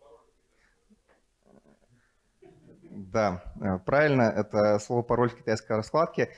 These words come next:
и на самом деле он оказался там каким-то очень популярным среди вот этих радужных таблиц, и это правильно. Но наши пользователи, они совершенно точно не хотят каких-то сложных паролей, им хочется вот просто вошел и все.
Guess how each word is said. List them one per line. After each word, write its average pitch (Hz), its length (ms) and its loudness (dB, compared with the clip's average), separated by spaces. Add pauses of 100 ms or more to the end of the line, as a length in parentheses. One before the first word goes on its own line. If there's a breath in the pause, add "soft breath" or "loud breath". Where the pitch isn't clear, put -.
(120 loud breath)
и 117 120 -4
на 123 80 2
самом 139 180 0
деле 123 160 2
он 117 80 2
оказался 123 400 0
там 110 160 -2
каким-то 117 320 -4
очень 110 220 -4
популярным 117 400 0
среди 107 240 -8
вот 104 160 -6
этих - 160 -12
радужных 113 400 0
таблиц, 165 420 -4
и 131 80 -4
это 139 160 0
правильно. 120 680 0 (260 soft breath)
Но 120 80 -10
наши 127 180 -6
пользователи, 147 480 0
они 127 380 0
совершенно 151 600 0
точно 147 340 -4
не 123 80 0
хотят 117 320 -2
каких-то 117 340 -16
сложных 127 380 -6
паролей, 131 300 2
им 110 100 0
хочется 127 300 -2
вот 110 60 -6
просто 127 280 -8
вошел 135 340 0
и 110 40 -6
все. - 260 -4